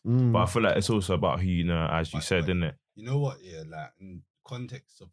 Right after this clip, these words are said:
Speaker 3: the agents thing, I just
Speaker 2: Mm-hmm.
Speaker 3: wanna provide the other side.
Speaker 2: <laughs>
Speaker 3: What I've seen
Speaker 2: Yeah.
Speaker 3: personally is a lot of these agents,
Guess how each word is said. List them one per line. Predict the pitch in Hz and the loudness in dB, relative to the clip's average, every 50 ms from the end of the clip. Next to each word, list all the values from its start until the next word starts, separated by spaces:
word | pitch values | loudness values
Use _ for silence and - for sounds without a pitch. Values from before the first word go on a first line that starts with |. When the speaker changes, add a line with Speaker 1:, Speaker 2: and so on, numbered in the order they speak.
| _ | _
Speaker 3:
the | - 78 78 | -16 -8 -4
agents | 98 110 117 110 95 92 87 80 69 64 - - - - | -2 -2 -2 -2 -2 -6 -8 -10 -10 -12 -16 -18 -18 -18
thing, | - 82 76 71 69 73 - _ _ _ | -16 -14 -14 -14 -16 -18 -20 _ _ _
I | - 95 | -4 -2
just | 101 107 85 85 | 0 2 2 2
Speaker 2:
Mm-hmm. | 107 98 | 0 -2
Speaker 3:
wanna | 95 92 | -4 -4
provide | - 90 80 101 98 95 90 82 - | -6 -4 0 2 2 2 2 0 -4
the | - | -6
other | - 87 82 76 73 | -6 -6 -6 -6 -6
side. | - - 95 85 80 71 69 - _ - | -6 -4 -4 -4 -4 -4 -6 -10 _ 2
Speaker 2:
<laughs> | 104 95 90 92 107 107 | 4 6 6 6 6 6
Speaker 3:
What | 90 101 73 | 4 4 4
I've | 107 127 135 135 120 | 4 4 4 4 2
seen | - - 110 95 90 85 78 | 0 0 0 0 0 0 0
Speaker 2:
Yeah. | 78 80 78 73 76 | 2 2 2 2 2
Speaker 3:
personally | 113 113 113 104 - - 78 78 76 71 69 - - _ _ _ _ _ | 2 2 2 2 0 -4 -4 -4 -4 -4 -6 -8 -12 _ _ _ _ _
is | - 73 73 | -12 -10 -8
a | 78 80 | -6 -2
lot | 92 113 127 117 104 | 0 2 2 2 2
of | 98 | 0
these | 95 95 87 78 - | 0 -2 -4 -4 -6
agents, | - 107 113 117 113 98 82 82 78 71 - _ - - | -4 -2 0 0 0 -2 -2 -4 -6 -8 -10 _ -20 -20